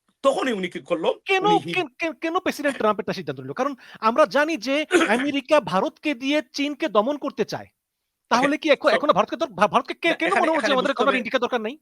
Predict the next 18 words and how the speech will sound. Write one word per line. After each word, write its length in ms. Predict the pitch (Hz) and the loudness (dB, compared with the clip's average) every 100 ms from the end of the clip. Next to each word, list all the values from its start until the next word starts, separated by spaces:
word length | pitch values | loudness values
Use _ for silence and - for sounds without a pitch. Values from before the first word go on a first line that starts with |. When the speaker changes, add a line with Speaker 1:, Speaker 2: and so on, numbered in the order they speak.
| _ _ _ 156 | _ _ _ -6
Speaker 1:
You 100 | 135 | -2
are 80 | |
right। 240 | 143 107 _ _ _ _ 156 | -2 -4 _ _ _ _ -8
আমেরিকান 560 | 165 190 220 208 202 _ _ _ _ - | -4 -4 -4 -4 -8 _ _ _ _ -16
গভ-, 220 | 147 151 - | -4 -4 -4
একটা 240 | 143 - 180 | -10 -10 -10
পলিসি 380 | - 185 190 190 | -8 -8 -8 -8
ছিল 140 | 156 | -4
আগে, 320 | 113 95 90 - | -4 -6 -14 -16
যেটাকে 220 | 127 143 | -10 -8
আমরা 140 | 156 139 | -6 -2
old 160 | 160 170 | 0 0
fashion 380 | 170 160 165 131 | -2 -6 -6 -8
politics 400 | 131 110 117 151 | -6 -6 -12 -12
বা 80 | - | -8
পলিসিস 380 | 131 123 120 101 | -8 -8 -12 -12
বলতে 220 | 104 104 | -14 -16
পারি। 220 | 95 | -18